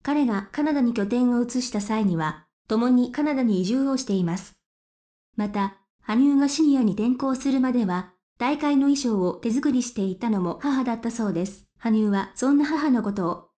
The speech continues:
夜更かししてまで衣装を作ってくれる母親の愛情を感じながら滑っていますとインタビューで語ったこともありました。前室のスポーツライター、先の読めないコロナ禍でも、一番信頼できる人たちがそばにいてくれることで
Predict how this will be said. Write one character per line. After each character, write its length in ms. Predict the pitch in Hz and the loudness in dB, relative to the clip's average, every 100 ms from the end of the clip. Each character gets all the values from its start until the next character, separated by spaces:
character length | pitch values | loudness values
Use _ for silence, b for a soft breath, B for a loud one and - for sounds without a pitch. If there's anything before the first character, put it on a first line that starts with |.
| _ | _
夜 140 | 220 214 | -4 -2
更 60 | |
か 120 | 320 302 | -4 -4
し 100 | 254 | -4
し 140 | - | -4
て 80 | 208 | -2
ま 100 | 226 | 0
で 60 | |
衣 160 | 247 - | 0 0
装 160 | 269 208 | 0 0
を 120 | 175 | -2
作 180 | - 285 | -4 -4
っ 40 | |
て 140 | 285 | -2
く 80 | 247 | -2
れ 100 | 220 | -2
る 80 | 214 | -2
母 380 | 196 220 262 285 | -2 -2 -2 0
親 140 | 294 | 2
の 120 | 277 | 2
愛 140 | 269 269 | 2 0
情 280 | 262 240 226 | 0 0 -2
を 60 | |
感 320 | 226 - 285 | -4 0 2
じ 80 | 277 | 4
な 140 | 285 277 | 4 4
が 120 | 233 | 2
ら 100 | 202 | 0
滑 220 | 202 175 | -2 -4
っ 40 | 226 | -4
て 160 | - | -2
い 80 | 202 | 0
ま 140 | 196 | 0
す 100 | 202 | -2
と 200 | - 185 - | -4 -4 0
イ 100 | 254 | 2
ン 100 | 277 | 2
タ 120 | 262 | 2
ビ 120 | 208 | 0
ュ 0 | |
ー 20 | 196 | 0
で 100 | 196 | -2
語 100 | 175 | -4
っ 220 | 180 - | -6 -6
た 140 | 254 | -6
こ 80 | 262 | -4
と 100 | 247 | 0
も 120 | 220 | 0
あ 60 | 185 | 2
り 80 | 196 | 0
ま 100 | 202 | 0
し 100 | - | -2
た。 180 | 170 - _ - | -10 -12 _ -4
前 200 | 311 302 | 0 0
室 220 | - 247 | -2 -2
の 100 | 220 | -2
ス 140 | 208 | -2
ポ 160 | - 311 | -4 -2
ー 20 | |
ツ 180 | 311 320 | -2 -2
ラ 140 | 294 | 0
イ 80 | 262 | -2
タ 100 | 196 | -2
ー、 320 | 165 165 - | -6 -8 -12
先 220 | - 220 294 | -8 -2 2
の 60 | |
読 180 | 294 285 | 4 4
め 100 | 302 | 4
な 160 | 285 220 | 4 0
い 80 | |
コ 140 | 196 233 | 0 0
ロ 80 | 269 | 2
ナ 120 | 254 | 2
禍 120 | - | 0
で 100 | 208 | 0
も、 300 | 180 175 - _ - | 0 -2 -8 _ -8
一 220 | 190 262 | -6 -2
番 160 | 294 285 | 2 2
信 240 | - 262 | 2 2
頼 220 | 294 277 | 2 2
で 80 | 220 | 2
き 120 | 208 | 0
る 80 | 277 | 0
人 200 | 254 254 | -2 -4
た 100 | 269 | -4
ち 140 | 269 202 | 0 0
が 180 | 180 - | 0 -4
そ 160 | - 277 | -4 0
ば 100 | 277 | 2
に 140 | 240 | 2
い 20 | |
て 100 | 202 | 2
く 120 | - | 0
れ 80 | 269 | 0
る 100 | 254 | 0
こ 120 | 226 | 0
と 120 | 214 196 | -2 -2
で 240 | 185 - | -4 -6